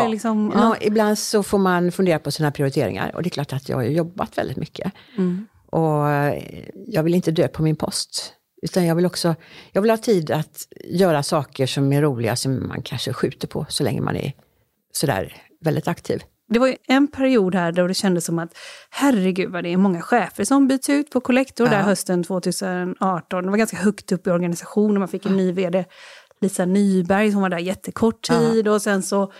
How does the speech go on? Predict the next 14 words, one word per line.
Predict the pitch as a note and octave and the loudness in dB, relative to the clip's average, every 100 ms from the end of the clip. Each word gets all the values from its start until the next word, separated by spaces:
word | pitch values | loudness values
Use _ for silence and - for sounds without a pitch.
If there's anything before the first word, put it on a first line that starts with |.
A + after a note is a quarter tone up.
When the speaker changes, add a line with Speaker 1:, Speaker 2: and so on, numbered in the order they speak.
| - - - - | -20 -20 -16 -2
Speaker 1:
kom | A3 G3+ | 2 4
det | G3+ | 2
in, | G3 F#3+ F#3 G3 F#3+ | 2 0 0 -2 -4
eh, | G3 F#3+ F#3 F#3 | -6 -6 -8 -10
nuvarande | - A3 A3 F3+ F#3 F#3 G3+ | 0 4 4 2 0 0 2
V | G#3 F#3+ | 2 2
D, | G3+ A3 B3 | 2 2 2
Speaker 2:
Ja. | G3+ | 2
Speaker 1:
Martin | G#3 - - F#3 F#3 | 2 -2 -6 -2 -2
Nossman. | G#3+ F#3 - - G#3+ B3 | 0 0 0 2 2 2
Speaker 2:
Ja. | D3 D3+ | 0 -2
Speaker 1:
Ja, | A3 G3+ - | -2 -4 -2
och, | - G#3 - - | -2 -2 -4 -8
eh, | G3+ G3 | -4 -2